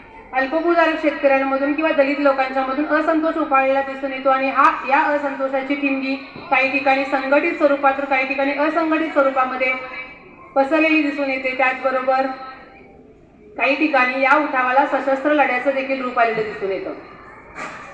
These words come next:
ब्रिटिश सरकारच्या साम्राज्यवादी धोरणामुळे गावगाड्यातील जे भूमिहीन शेतकरी असतील, दलित असतील, कामगार असतील, अल्पभूधारक शेतकरी असतील किंवा मजूर असतील, यांच्यावर खूप वाईट वेळ आली.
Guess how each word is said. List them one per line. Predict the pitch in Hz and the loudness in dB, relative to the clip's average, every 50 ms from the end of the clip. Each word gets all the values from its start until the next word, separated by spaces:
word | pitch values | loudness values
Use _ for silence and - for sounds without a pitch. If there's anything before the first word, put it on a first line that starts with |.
| - - - - - - - - - - | -18 -18 -18 -18 -18 -18 -18 -18 -14 -8
ब्रिटिश | 233 262 269 302 294 285 | -6 -2 0 0 0 0
सरकारच्या | 311 285 269 269 269 269 262 294 302 | 0 0 0 2 0 0 0 -2 -2
साम्राज्यवादी | 294 311 285 262 254 254 269 269 262 285 294 294 285 285 302 | 0 0 -2 -2 0 0 -2 0 2 2 4 4 4 2 4
धोरणामुळे | 285 285 277 262 254 254 247 247 254 262 269 302 349 349 - - - - 226 | 4 4 4 4 2 0 0 2 2 2 2 2 2 -2 -8 -14 -16 -6 -2
गावगाड्यातील | 240 240 247 254 269 269 269 269 269 269 285 302 285 277 277 277 - - - - - - - - - - 202 | 2 2 2 4 4 4 4 4 2 2 0 -2 -2 -2 -4 -8 -12 -14 -16 -16 -18 -20 -20 -20 -18 -10 -4
जे | 254 269 | -2 0
भूमिहीन | 262 269 269 269 269 269 285 285 285 | 2 2 0 2 2 2 2 2 2
शेतकरी | 285 285 269 262 - - 285 285 285 | 2 2 2 2 2 2 2 4 6
असतील, | 285 285 285 294 294 285 285 277 277 | 4 4 4 2 -2 -4 -4 -4 -4
दलित | 262 262 277 285 285 | -4 -4 -4 0 2
असतील, | 302 294 285 - 302 285 285 | 2 2 2 2 -2 -2 0
कामगार | 285 277 254 247 247 262 294 320 311 | 2 4 4 4 4 2 0 2 2
असतील, | 302 285 - 302 285 277 277 - - - - - - - - - | 2 0 2 0 0 0 -2 -4 -8 -12 -16 -18 -18 -16 -6 -2
अल्पभूधारक | 254 269 269 302 311 294 302 302 294 294 285 285 285 - | -2 -2 0 0 2 2 4 4 6 6 4 4 4 2
शेतकरी | 294 269 269 - 277 262 269 | 0 0 2 0 2 4 4
असतील | 269 269 302 294 | 4 4 2 0
किंवा | 294 311 302 285 | 2 2 4 4
मजूर | 277 269 262 262 285 311 311 | 4 2 0 0 0 2 2
असतील, | 294 277 285 302 285 277 | 2 2 2 0 0 2
यांच्यावर | 285 269 - - - 294 294 285 277 277 | 2 0 0 0 2 4 6 6 6 4
खूप | 277 277 311 294 - | 4 2 0 0 2
वाईट | 233 247 254 285 311 311 | 2 2 2 2 2 2
वेळ | 302 285 277 277 | 2 4 4 4
आली. | 262 262 262 262 269 262 | 2 0 -4 -8 -10 -12